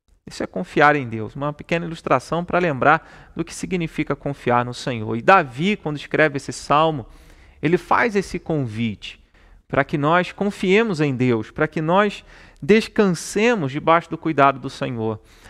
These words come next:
Do versículo treze ao versículo de número dezessete, esses versículos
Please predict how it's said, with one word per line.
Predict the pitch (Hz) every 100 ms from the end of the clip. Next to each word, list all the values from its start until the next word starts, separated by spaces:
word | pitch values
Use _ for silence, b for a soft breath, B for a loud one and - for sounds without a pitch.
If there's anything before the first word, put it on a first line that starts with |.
| b -
Do | 135
versículo | 160 147 - 233 214 170
treze | - 147 185 151 113
ao | - 135
versículo | 131 117 - 147 139
de | 127
número | 131 143 139
dezessete, | 127 120 107 - 147 180 175 113 - _ _ _ _ _ _
esses | 156 160 165
versículos | 151 139 117 - 196 202 131 117